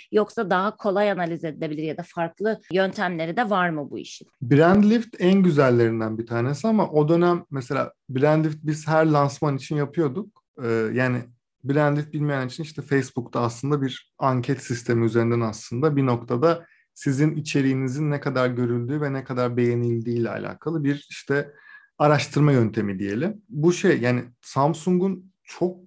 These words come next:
Speaker 2: yani Samsung'da çok yüksek bir bütçe yönettiğimiz ve çok fazla içeriğim, çok birlikte ilerlettiğimiz için bu işin direkt brand lift'teki a-, artısını ayrıca görmek çok mümkün olmayabiliyordu.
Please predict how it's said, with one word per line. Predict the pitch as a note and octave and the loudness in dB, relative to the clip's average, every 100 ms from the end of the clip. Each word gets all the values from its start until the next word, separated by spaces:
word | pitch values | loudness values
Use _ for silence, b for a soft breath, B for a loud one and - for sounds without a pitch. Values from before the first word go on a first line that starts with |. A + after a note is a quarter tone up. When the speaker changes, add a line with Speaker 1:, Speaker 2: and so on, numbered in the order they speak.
| _ - - C#3 | _ -20 -18 -14
Speaker 2:
yani | - | -14
Samsung'da | - C3+ D3 D3+ - F#3+ | -8 -2 0 -2 -4 -4
çok | F#3 F#3+ D#3+ | 0 0 2
yüksek | C#3+ - G3 F#3+ | 0 2 -2 2
bir | D3 C3 | 0 0
bütçe | C3+ - | -6 0
yönettiğimiz | C#3+ C#3 C#3 - C#3+ D3+ D#3 C#3+ | 2 2 -2 -4 -2 -2 -2 -4
ve | C#3 | -6
çok | - E3+ - | -6 -10 -4
fazla | C3+ C3 C3 B2 | 0 2 2 -2
içeriğim, | - - B2+ C3 C3+ | -2 -2 0 0 -2
çok | C3+ D#3+ D#3 _ _ | -4 -6 -6 _ _
birlikte | B2+ B2 C3 - E3 D#3 - _ _ _ | -2 0 0 0 2 2 0 _ _ _
ilerlettiğimiz | C3+ B2+ C3 C3+ C3 - D3+ F3 E3 | 0 2 4 2 -2 -2 0 2 0
için | B2+ - A3 - C#3 | -6 -6 -8 -8 -16
bu | A#2+ C3 A3 | -6 0 2
işin | G3+ - E3+ D#3+ | 2 0 0 4
direkt | E3 F3 F3 - | 6 6 4 2
brand | D3 F3 F3 | 2 4 4
lift'teki | D#3 D#3 - D3+ D3+ E3 D#3 - _ - | 0 -4 -6 -6 0 0 0 -6 _ -16
a-, | - _ _ - | -16 _ _ -2
artısını | C3+ C#3 C#3 D3 E3+ F3 | 0 0 -4 -4 -2 -2
ayrıca | C#3+ C3+ D3 E3+ D#3+ | 2 2 4 2 0
görmek | D3 D3 D3 F3+ F#3 | 0 2 2 -2 -4
çok | - D#3 | -4 -4
mümkün | D#3 D#3 E3+ | -4 -6 -4
olmayabiliyordu. | E3 D#3+ D3+ D#3+ D#3 C#3 A2+ - | -2 0 -2 -4 -4 -4 -4 -6